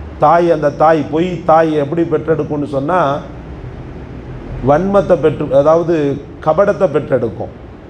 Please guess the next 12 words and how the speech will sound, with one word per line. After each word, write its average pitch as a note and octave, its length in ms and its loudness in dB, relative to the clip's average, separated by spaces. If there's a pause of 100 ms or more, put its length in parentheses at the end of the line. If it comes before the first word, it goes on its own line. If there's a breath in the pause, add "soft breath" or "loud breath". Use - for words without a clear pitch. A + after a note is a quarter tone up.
(320)
அப்புறம் F#3 340 2
திருட்டுத்தனத்தை G3+ 680 2
பெற்றெடுக்கும். A#2 540 -2 (920)
பொய்யை E3 260 6 (100)
ஒரு C#3+ 100 2 (140)
தாயா D#3+ 240 6 (100)
நீங்க D#3 240 -2
இமேஜினேஷன் D3 560 -4
பண்ணி, C#3+ 220 -2
இமேஜினேஷன் D#3 580 0
பண்ணி D3 180 2 (120)
பார்த்தீங்கன்னா C3+ 540 2